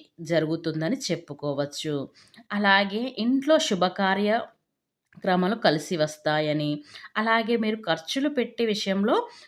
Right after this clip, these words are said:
కొంచెమైతే రేపు జాగ్రత్తగా ఖర్చు పెట్టండి. ఒకటికి రెండు సార్లు ఆలోచించుకొని అది అవసరమా కాదా అనేది ఒకటికి రెండు సార్లు ఆలోచించి ధనాన్ని ఖర్చు పెట్టుకోండి. అలాగే ఇక్కడ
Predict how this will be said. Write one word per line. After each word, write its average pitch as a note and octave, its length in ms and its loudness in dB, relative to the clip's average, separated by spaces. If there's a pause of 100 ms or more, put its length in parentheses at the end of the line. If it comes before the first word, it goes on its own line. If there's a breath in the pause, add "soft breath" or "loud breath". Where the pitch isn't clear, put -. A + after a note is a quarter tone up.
(120)
కొంచెమైతే C4+ 680 2
రేపు C#4 240 0
జాగ్రత్తగా E3+ 640 0
ఖర్చు E3 380 -2
పెట్టండి. D3+ 600 -4 (500 loud breath)
ఒకటికి D4+ 420 0
రెండు G#3+ 280 2
సార్లు F#3+ 460 0
ఆలోచించుకొని D#3+ 920 -2 (400 loud breath)
అది A#3+ 260 2
అవసరమా A3 720 2
కాదా D#3+ 360 0 (100)
అనేది D#3 420 0 (100)
ఒకటికి A#3 360 -4
రెండు B3 260 0
సార్లు A3 320 0
ఆలోచించి D3+ 640 -4 (480 loud breath)
ధనాన్ని A#3+ 520 4
ఖర్చు F3 360 -2
పెట్టుకోండి. D3+ 760 -4 (520 loud breath)
అలాగే B3 500 2
ఇక్కడ A3+ 320 -4